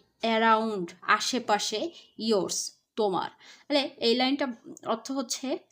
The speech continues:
"Tell me how many houses are there around yours," আমাকে বলো তোমার বাড়ির আশেপাশে কতগুলো বাড়ি আছে,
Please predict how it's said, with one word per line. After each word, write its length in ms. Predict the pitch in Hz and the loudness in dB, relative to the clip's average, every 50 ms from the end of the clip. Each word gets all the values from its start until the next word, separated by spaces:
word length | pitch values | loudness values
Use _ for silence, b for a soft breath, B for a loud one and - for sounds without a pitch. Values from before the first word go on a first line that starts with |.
| _ _ | _ _
"Tell 480 | - 294 269 269 294 339 392 403 381 370 | 0 2 4 6 6 6 8 8 8 8
me 320 | 285 247 240 233 247 311 | 6 6 4 4 4 2
how 600 | 427 - - _ - - 254 254 262 277 320 311 285 | 2 0 -4 _ -2 2 4 6 6 6 6 6 6
many 280 | 277 262 247 247 262 | 6 4 4 2 2
houses 680 | 247 220 220 214 214 208 220 214 - 208 196 202 285 - - - B B B B B B B _ - | 0 0 0 2 2 2 2 2 2 2 2 2 2 2 0 -2 B B B B B B B _ 4
are 300 | 240 233 233 240 247 269 247 | 6 8 8 6 6 2 0
there 380 | 233 233 208 196 196 196 240 320 339 - _ _ - | 0 0 2 2 4 4 2 2 0 -4 _ _ -6
around 520 | 214 220 214 214 208 214 247 302 392 403 - - - - | -2 2 6 6 6 8 8 6 6 4 2 -6 -4 0
yours," 400 | 254 233 202 170 - - - B B B B B B | 2 2 2 2 0 -2 -4 B B B B B B
আমাকে 320 | 233 262 294 311 311 381 | 4 6 6 6 4 4
বলো 520 | 320 269 254 254 254 262 240 220 240 330 | 4 4 4 4 4 4 2 2 2 0
তোমার 440 | 359 - - 254 247 254 277 302 311 | -2 -2 0 2 4 4 4 4 4
বাড়ির 300 | 277 262 240 240 254 247 | 2 2 2 2 2 2
আশেপাশে 640 | 240 208 233 - - 269 262 277 285 - - 240 311 359 - - - - | 2 2 2 0 -4 -4 -4 -4 -2 -2 -2 -2 -2 -4 -6 -10 -6 -4
কতগুলো 720 | 233 226 226 233 226 220 214 233 240 254 285 - - - b b b b b b b - | -4 -2 0 0 -2 -2 -2 -4 -2 0 0 0 0 -4 b b b b b b b -4
বাড়ি 360 | 226 226 214 214 214 226 214 | 2 4 4 4 4 2 0
আছে, 300 | 190 180 - - - - | 0 0 -2 -6 -8 -8